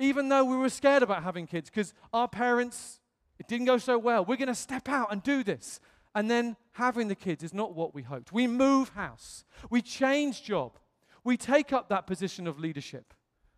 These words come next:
We embrace the call of God on our lives. And we expect so often, and I know I'm like this, I expect the, the arriving to be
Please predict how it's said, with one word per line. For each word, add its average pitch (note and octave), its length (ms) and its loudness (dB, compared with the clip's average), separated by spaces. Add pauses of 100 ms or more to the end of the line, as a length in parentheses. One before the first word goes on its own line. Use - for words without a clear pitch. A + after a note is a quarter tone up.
(600)
We B3 160 4
embrace B3+ 480 4
the B3+ 100 -6
call A#3+ 360 -2
of G3 100 -6
God A3 180 -2
on G#3 120 -2
our F#3+ 160 -2
lives. G3 380 -4 (340)
And G#3 220 0
we D4+ 280 4
expect A#3 540 -10
so C#4 520 2
often, A3+ 400 -4
and G#3 140 -4
I A#3+ 40 -2
know B3 200 0
I'm C4 240 -4
like G#3 160 -2
this, D#3+ 200 -8 (260)
I B3+ 180 4
expect - 600 -2
the, B3 100 -6 (180)
the A3 260 -2
arriving A3+ 720 2
to G3+ 140 -8
be F#3 220 -6